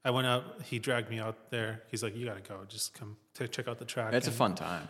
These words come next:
Speaker 1: and, and, um, 'cause the last time I drove on it, it was garbage. It was missing six feet of the track.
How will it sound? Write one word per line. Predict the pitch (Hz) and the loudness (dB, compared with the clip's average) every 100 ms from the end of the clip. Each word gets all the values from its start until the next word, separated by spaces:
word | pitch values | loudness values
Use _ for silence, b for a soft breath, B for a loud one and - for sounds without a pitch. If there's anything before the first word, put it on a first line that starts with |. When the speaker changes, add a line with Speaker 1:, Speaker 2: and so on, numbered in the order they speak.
| - | 0
Speaker 1:
and, | 139 - | 2 6
and, | 143 131 123 | 4 4 4
um, | 123 113 107 104 - _ _ _ - | 2 2 -4 -12 -16 _ _ _ 2
'cause | 147 | 6
the | 139 | 8
last | 147 156 | 8 6
time | 156 117 | 2 4
I | 135 | 4
drove | 135 117 110 | 4 2 2
on | 110 107 | -2 -4
it, | 110 - _ | -8 -14 _
it | 139 131 | 4 4
was | 117 104 110 - - _ - | 4 0 -2 -4 -10 _ -6
garbage. | 120 117 101 - - - | 2 4 2 -4 -10 4
It | 139 | 4
was | 120 | 6
missing | 120 - 117 | 2 0 2
six | - 117 - | 0 0 0
feet | 110 | -2
of | 95 | -4
the | |
track. | - 131 107 - | -4 -4 -4 -6